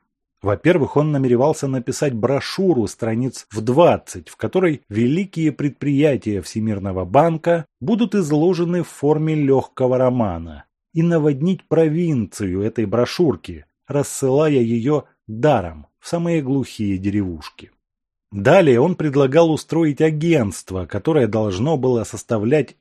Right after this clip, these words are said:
биржевой бюллетень и рассылать его сотни лучших провинциальных газет даром или за ничтожную плату. Таким образом, они приобретали могущественное орудие, силу, с которой пришлось бы считаться враждебным банком.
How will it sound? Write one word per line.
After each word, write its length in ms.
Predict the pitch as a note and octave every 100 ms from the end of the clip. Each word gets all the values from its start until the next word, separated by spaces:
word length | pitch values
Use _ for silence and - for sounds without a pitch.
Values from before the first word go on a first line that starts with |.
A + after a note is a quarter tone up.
| -
биржевой 580 | G#2 A#2 G2+ B2+ B2
бюллетень 640 | G#2 G#2 A2 G#2+ F#3+ D#3 -
и 100 | C#3+
рассылать 720 | D3 B2+ - C3+ C#3 E3 -
его 320 | A#2+ B2+ E3+
сотни 560 | F3 - D#3+ E3+ - D#3
лучших 680 | D3+ B2 D3 F#3 - F3 -
провинциальных 880 | C#3+ C#3 C#3 - C#3+ C3+ C3+ B2
газет 480 | G#2+ A#2 G#2+ D3+ F#3 - _
даром 600 | G#2+ A#2 F3 B2 F2+ D#2+ - -
или 240 | G3 G3+
за 160 | D#3 D#3+
ничтожную 720 | E3 - - D#3 B2+ D3 D#3
плату. 640 | D#3 D#3 A#2 F#2 D#2 D2+ _ _ _
Таким 360 | - F2+ G2+ C#3
образом, 420 | F3 D#3 A#2+ B2
они 220 | B2 G3
приобретали 800 | D3+ D3+ B2+ B2 A#2 E3 D3+ D3
могущественное 1200 | C3+ C#3 A#2 A#2 D#3+ - D3 C3 - C3+ C3+ B2+
орудие, 920 | B2+ A#2+ A#2+ B2+ C#3+ G#2+ F2 E2 D2+ -
силу, 480 | - F3+ G3+ C#3
с 40 | -
которой 400 | - A#2 F3 D#3
пришлось 500 | C#3 C3+ - C#3 A2+
бы 180 | A#2+ A#2+
считаться 880 | - B2 A#2 - B2 - - A#2 -
враждебным 800 | A2+ C#3+ F#2+ G2 F#2 G2 A2
банком. 480 | G2 G2+ E2 D#2 D#2